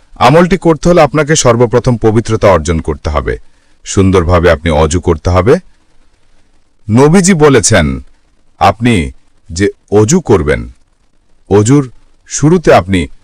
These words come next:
ভুল করবেন না, বিসমিল্লাহির রহমানির রহিম কিন্তু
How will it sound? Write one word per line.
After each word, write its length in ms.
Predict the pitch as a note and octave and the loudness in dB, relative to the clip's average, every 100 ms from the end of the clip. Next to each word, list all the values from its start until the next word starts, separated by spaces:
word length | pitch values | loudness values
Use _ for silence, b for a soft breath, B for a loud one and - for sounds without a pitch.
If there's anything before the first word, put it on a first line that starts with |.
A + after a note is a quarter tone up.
| _ _ _ _ - | _ _ _ _ -16
ভুল 220 | - A#2+ B2 | -2 0 0
করবেন 360 | A2+ F2+ D#2+ | 0 0 -2
না, 260 | D#2 C2 - - _ _ - | -4 -6 -10 -20 _ _ -6
বিসমিল্লাহির 680 | G#2 - C#3 C3+ D3 D#3+ D3 | -6 -2 0 2 2 2 0
রহমানির 400 | C3+ A#2 D3 C#3+ | -2 -2 -2 0
রহিম 180 | C#3 D3 | 0 -2
কিন্তু 380 | C3+ C3+ C#3+ | -2 -2 -2